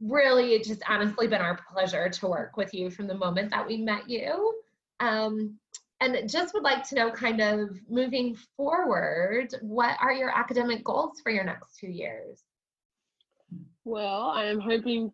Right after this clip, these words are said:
Speaker 2: to graduate by May two thousand twenty-two and then return home, hopefully find a job. But if I have to pick up a few subjects to become a physical therapist, I'll do, and then just go
Speaker 1: Yeah.
Speaker 2: from there. Have a look at getting my master's here or something.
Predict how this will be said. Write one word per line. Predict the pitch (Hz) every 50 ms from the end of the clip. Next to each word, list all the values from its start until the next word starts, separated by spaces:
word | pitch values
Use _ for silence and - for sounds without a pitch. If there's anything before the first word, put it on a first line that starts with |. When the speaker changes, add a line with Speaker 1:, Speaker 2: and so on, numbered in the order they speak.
| - -
Speaker 2:
to | 233 220 214 214
graduate | 185 180 214 208 208 208 190 202 202 202 202 196 190 196
by | 208 190 190 190
May | 196 196 202 190 196 190 196 190 -
two | - - 214
thousand | 202 196 202 190 196 190 185 190
twenty-two | - _ - 196 190 196 196 - - - 214 202 190 190 214 247 240 - _ _ _ _ _ _ _ _ _ -
and | 202 208 214 214
then | 214 208 202 202 202 208 190
return | 202 196 - - 208 202 202 208 202
home, | 180 196 202 190 196 196 202 208 226 247 254 240 233 - - _ -
hopefully | 202 233 233 220 - 240 220 208
find | - 208 202 208 214
a | 196 196
job. | 180 202 196 190 190 190 196 - _ _ _ _ _ _ _ _
But | - 196 220 208 170
if | 214 208 -
I | 220 208
have | 196 -
to | - 185
pick | - - 208 185 - 202
up | 185 180 180 -
a | 190
few | - - 202 196 185
subjects | - 196 185 185 180 185 185 180 - - - - _ _ _ _ _ _ _ _ _ -
to | - 208 196 175 156 - - _ -
become | 208 220 208 185 180 _ - 196 196 190 180 175 -
a | 196
physical | - 208 190 180 - 190 175
therapist, | - 185 175 185 - - 175 -
I'll | 185 185 175
do, | 165 - 175 180 185
and | 175 175
then | 170 165 165 185 185 196 208 220 - _ _ _ -
just | 208 - -
go | - 185
Speaker 1:
Yeah. | 180 196 190
Speaker 2:
from | 185 180 185
there. | 190 185 185 175 175 185 180
Have | 196 202 196
a |
look | 196 190 185 -
at | 190 185
getting | 190 190 185 196
my | 196 190
master's | 185 185 185 190 190 185 - - 214 196 -
here | 208 202 202
or | 196 190
something. | - 208 202 - - 208 214 214 208 214